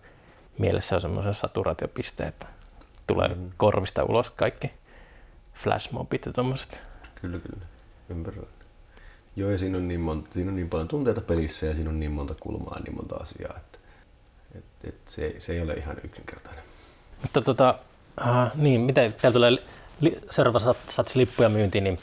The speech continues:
Speaker 1: kerro puhelinnumero, niin kuuntelijat voi käydä, mennä jonottamaan sinne. Ei, ei varmaan tarvi hirveästi promota, mutta tota... Äh,
Speaker 2: Ei, ky-, kyllä me, kyllä me niistä huudellaan sitten, tota,
Speaker 1: Teillä on somessa kaikki nuo jutut ja
Speaker 2: Joo.
Speaker 1: ja
Speaker 2: Joo, somessa ja meidän uutiskirjeessä ja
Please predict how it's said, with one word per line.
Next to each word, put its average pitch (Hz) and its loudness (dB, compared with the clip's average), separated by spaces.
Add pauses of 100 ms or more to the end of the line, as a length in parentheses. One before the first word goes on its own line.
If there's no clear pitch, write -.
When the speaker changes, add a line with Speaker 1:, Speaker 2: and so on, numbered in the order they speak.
(560)
Speaker 1:
kerro 110 4
puhelinnumero, 92 4
niin 95 -4 (120)
kuuntelijat 101 4
voi 98 4
käydä, 98 6 (440)
mennä 120 6
jonottamaan 113 6
sinne. 95 -2 (540)
Ei, 120 6
ei 131 8
varmaan 120 8
tarvi 113 6
hirveästi 110 4
promota, 101 6
mutta 104 -2
tota... 107 6 (480)
Äh, 113 2 (180)
Speaker 2:
Ei, 80 -4
ky-, 110 0
kyllä 107 6
me, 131 4 (220)
kyllä 123 6
me 143 4
niistä 147 2
huudellaan 95 4
sitten, - -2 (100)
tota, 71 0 (720)
Speaker 1:
Teillä 101 4
on 95 2
somessa 92 0
kaikki - -4
nuo - -4
jutut - -4
ja - -2
Speaker 2:
Joo. 82 -2 (160)
Speaker 1:
ja 87 -2
Speaker 2:
Joo, 80 -2 (120)
somessa 113 -2
ja 90 2 (220)
meidän 80 -4
uutiskirjeessä - -8
ja - -12